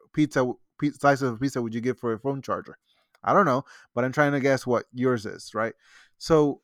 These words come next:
for the, I was using a different type of food for that same mechanism. So that, uh, one actually translated fairly well, especially since pizza actually works better because pizza is the type of food that everybody likes in some sense or another.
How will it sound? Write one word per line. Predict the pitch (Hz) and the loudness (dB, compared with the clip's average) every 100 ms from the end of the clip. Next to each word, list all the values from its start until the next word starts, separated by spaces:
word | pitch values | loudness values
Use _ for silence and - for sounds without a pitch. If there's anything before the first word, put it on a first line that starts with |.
| _ | _
for | 147 139 | -2 0
the, | - | 4
I | 156 | 6
was | 180 156 | 6 2
using | 160 160 | 0 0
a | 143 | -2
different | 139 139 135 | -2 -2 -2
type | 135 123 | -2 -4
of | - | -4
food | 208 175 139 | 2 2 0
for | 139 131 | -2 2
that | 135 131 | 2 2
same | 156 143 | -4 -2
mechanism. | 214 185 113 104 107 | -4 -4 -8 -8 -12
So | - 151 | -6 0
that, | 180 | 2
uh, | 226 196 | 4 2
one | 185 139 143 139 | 0 -4 -2 -2
actually | 139 131 135 | -2 -4 -6
translated | - 151 - 139 135 131 120 | -4 -6 -2 0 2 0 -4
fairly | - 139 135 | -2 0 0
well, | 135 120 127 156 | 0 2 4 2
especially | 143 135 135 151 139 | -2 -4 -2 -2 -4
since | - 120 107 - - _ _ _ - | -4 -6 -8 -16 -20 _ _ _ -6
pizza | - 156 180 - 208 196 - _ _ _ _ _ - | 0 2 0 2 4 4 2 _ _ _ _ _ -2
actually | 123 135 151 | -2 2 2
works | 135 135 120 | 2 2 2
better | 135 233 196 | 2 4 4
because | 151 139 - 123 | 2 -2 -2 -4
pizza | - 143 135 151 139 | 0 0 0 0 2
is | 123 | 0
the | 117 117 | -6 -4
type | 123 117 | -2 -2
of | 110 | -4
food | 123 117 117 - _ _ _ _ | -2 -2 -4 -10 _ _ _ _
that | 117 120 117 - _ _ _ - | -4 0 0 0 _ _ _ -2
everybody | 143 139 135 | 0 2 2
likes | 123 113 113 - - _ - | 2 0 0 -6 -20 _ -12
in | 123 | -10
some | 117 143 131 | -4 -2 -2
sense | 123 117 113 - - | -2 -4 -4 -8 -6
or | 113 | -4
another. | 104 95 - | -2 -6 -10